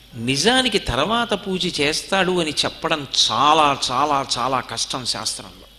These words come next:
తర్వాత పూజ చేస్తాడని చెప్పి చెప్పలేరు మీరు, అలా చెప్పడం సాహసం, కుదరదు. "ఎందుకనంటున్నావు ఆ మాట?" అంటారేమో, నేను మీతో ఒక మాట చెప్తా.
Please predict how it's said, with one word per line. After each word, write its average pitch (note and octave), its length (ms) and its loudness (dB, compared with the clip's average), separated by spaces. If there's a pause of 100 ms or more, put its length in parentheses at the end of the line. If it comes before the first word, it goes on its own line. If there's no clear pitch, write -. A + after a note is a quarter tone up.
(840)
తర్వాత E3 380 4
పూజ E3 400 -2
చేస్తాడని D3+ 520 2
చెప్పి F3 280 -2
చెప్పలేరు B2+ 520 -2
మీరు, E2 220 -8 (920)
అలా D3+ 320 8
చెప్పడం D#3 460 4
సాహసం, B2+ 580 4 (380)
కుదరదు. A2+ 380 -2 (1200)
"ఎందుకనంటున్నావు F3+ 840 2
ఆ C3 80 4
మాట?" B2 240 0 (360)
అంటారేమో, C#3 540 2 (140)
నేను D3+ 180 2
మీతో E3+ 280 0
ఒక D3+ 160 0
మాట C3+ 320 -2
చెప్తా. - 260 -10